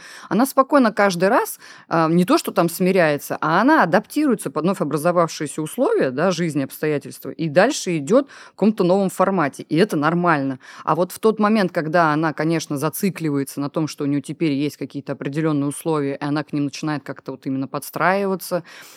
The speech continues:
вот эти ярлыки сразу навешивать, потому что ее внутренняя тревожность только нарастает. Потому что вообще я заметила, что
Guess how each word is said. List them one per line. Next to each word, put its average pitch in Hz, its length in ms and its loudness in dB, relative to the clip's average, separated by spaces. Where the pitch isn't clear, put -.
вот 156 180 -2
эти 160 160 -6
ярлыки 151 540 -2
сразу 202 340 0
навешивать, 180 460 -2
потому - 140 -4
что - 140 -6
ее 170 180 0
внутренняя 151 520 -2
тревожность 165 600 0
только 180 260 -2
нарастает. 165 680 -2
Потому 147 260 -4
что - 140 -8
вообще 165 200 -4
я 208 80 2
заметила, 156 460 -2
что 139 240 -10